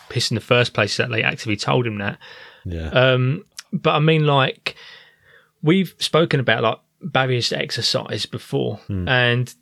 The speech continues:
Speaker 1: this is the thing, like, when it gets cold, when it gets dark, so kind of moving away from that particular case, but just in general now, we're just talking about how it gets dark, how it gets cold, and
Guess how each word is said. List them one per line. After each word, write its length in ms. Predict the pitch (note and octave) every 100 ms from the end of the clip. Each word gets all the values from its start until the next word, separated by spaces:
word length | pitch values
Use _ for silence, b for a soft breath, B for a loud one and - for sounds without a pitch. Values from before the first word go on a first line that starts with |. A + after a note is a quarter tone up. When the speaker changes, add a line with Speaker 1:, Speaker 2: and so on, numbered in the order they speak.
| - - - _ _ -
Speaker 1:
this 300 | F#3 E3+ F3
is 120 | C#3+
the 60 |
thing, 200 | C3+ A#3+
like, 260 | C3 A2 -
when 120 | C#3+
it 60 | D#3
gets 200 | C3+ C3+
cold, 320 | - A#2 G#2+
when 120 | B2
it 60 | C3+
gets 220 | C3 -
dark, 440 | - A#2 G#2+ - - -
so 160 | C#3
kind 180 | - E3
of 60 | C#3+
moving 240 | D3+ C3
away 200 | C3 C3
from 120 | B2+ B2
that 140 | C3+
particular 420 | - - - A2+
case, 640 | G#2 C#3+ A#2 B2+ - - - b b -
but 80 |
just 220 | A2+ C3 C3
in 120 | A#2
general 340 | A#2+ A#2 G#2
now, 320 | G#2 G#2+ A#2+ - _ _
we're 120 | B2+ A#2
just 100 | -
talking 260 | B2 -
about 180 | A#2+ A#2
how 160 | A#2 A2+
it 80 | A#2
gets 180 | B2+
dark, 580 | - A2+ A2 A#2 - - b b b b b b _ _
how 200 | C3+ B2
it 80 | B2+
gets 200 | C#3 -
cold, 500 | - A#2 A2 A2 - _ _ b b b b -
and 480 | D3+ A#2+ A2+ A#2